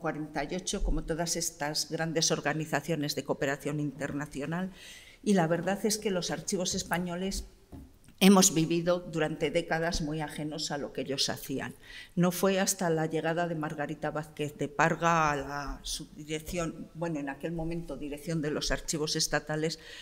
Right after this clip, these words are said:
cuando empezó a haber una presencia continua de los archiveros españoles en las diferentes secciones del Consejo Internacional de Archivos. Tanto es así que cuando se estaba preparando el, el, la celebración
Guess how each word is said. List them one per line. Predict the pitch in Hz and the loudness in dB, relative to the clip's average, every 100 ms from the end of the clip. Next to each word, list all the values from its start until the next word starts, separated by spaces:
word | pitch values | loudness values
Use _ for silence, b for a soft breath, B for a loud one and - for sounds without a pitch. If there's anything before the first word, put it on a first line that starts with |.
| B | B
cuando | - 165 170 | 2 4 4
empezó | 165 160 170 | 2 2 4
a | 180 | 2
haber | 170 185 185 - | 2 0 -2 -6
una | 180 170 | -4 -4
presencia | - 165 - 175 170 170 - 170 175 - B B - | -2 0 2 2 -2 -4 -6 -6 -6 -10 B B -4
continua | 170 156 156 - 196 185 160 180 | 0 0 0 0 2 2 0 -2
de | 165 | -2
los | 160 160 | 0 0
archiveros | 139 - - 156 151 175 | -2 -2 0 0 0 0
españoles | 185 - 160 160 156 165 - | 0 0 0 2 0 2 2
en | 160 | 2
las | 151 160 | -2 -2
diferentes | 147 139 151 156 147 156 | -4 -2 -4 -2 2 2
secciones | 131 - 127 143 143 | 2 -4 -4 -4 -6
del | 135 | -6
Consejo | - 123 151 135 | -6 -4 -4 -2
Internacional | 139 131 123 123 - 123 131 127 | -4 -2 -4 -4 -4 -4 -4 -6
de | 120 | -10
Archivos. | - - 135 - - B B B B B - | -10 -8 -8 -10 -14 B B B B B 0
Tanto | 185 208 | 0 2
es | 208 208 | 4 4
así | 190 - 233 214 - | 6 8 8 6 0
que | 190 | -2
cuando | 165 156 | 0 0
se | 160 | -2
estaba | 160 - 170 170 | -4 0 0 0
preparando | 170 170 160 180 180 170 160 | -2 -2 -2 -2 -2 -2 -2
el, | 160 156 147 147 - | -2 -4 -4 -8 -6
el, | 165 165 156 151 - | -2 0 0 -4 -2
la | 170 160 | 4 4
celebración | 165 156 151 139 156 185 190 180 | 4 0 2 -2 -2 0 2 0